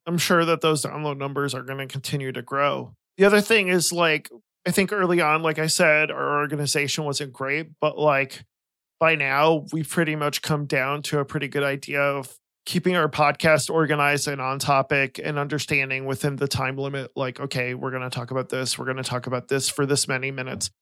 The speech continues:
and trying to, like, keep things moving and keep things going. One of the things with these pre-show notes that are super helpful is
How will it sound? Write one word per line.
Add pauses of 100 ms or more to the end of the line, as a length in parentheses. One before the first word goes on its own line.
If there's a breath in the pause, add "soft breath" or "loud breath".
(200)
and
trying
to,
like, (280)
keep
things
moving
and
keep
things
going. (360)
One
of
the
things
with
these
pre-show
notes
that
are
super
helpful
is